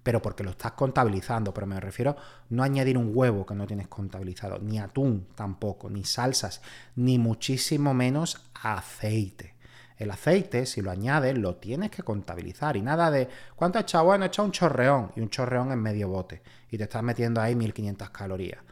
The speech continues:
Y dices tú, "Ostras, Antonio, ¿cómo te pasas?". No, sí, es que al final son <laughs> mil quinientas calorías. O sin contar, eh, pues bueno, tienes que medirlo, ¿no? Si no, pues puedes convertir la dieta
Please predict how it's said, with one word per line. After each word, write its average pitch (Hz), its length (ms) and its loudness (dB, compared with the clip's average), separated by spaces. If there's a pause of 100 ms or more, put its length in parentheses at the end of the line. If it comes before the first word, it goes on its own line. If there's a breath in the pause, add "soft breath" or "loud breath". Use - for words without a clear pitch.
(400 loud breath)
Y 117 60 -6
dices 101 140 -2
tú, 101 120 -6
"Ostras, 117 280 0
Antonio, 113 340 -2
¿cómo 117 220 -2
te 113 100 -2
pasas?". 113 360 -2
No, 110 180 -4
sí, 107 240 -6
es 98 100 -6
que - 100 -12
al 107 60 -6
final 107 260 -8
son 110 220 -8
<laughs> - 20 -6
mil 107 140 -4
quinientas 107 420 -8
calorías. - 540 -8 (640 loud breath)
O 135 140 8
sin 143 260 6
contar, 147 640 6 (560 loud breath)
eh, 131 200 4
pues 120 180 4
bueno, 110 240 4
tienes 113 180 0
que 147 140 0
medirlo, 120 400 4
¿no? 123 180 -2
Si 107 160 -2
no, 110 220 0
pues - 120 0
puedes 110 220 -2
convertir 113 640 0
la 98 160 0
dieta 127 560 0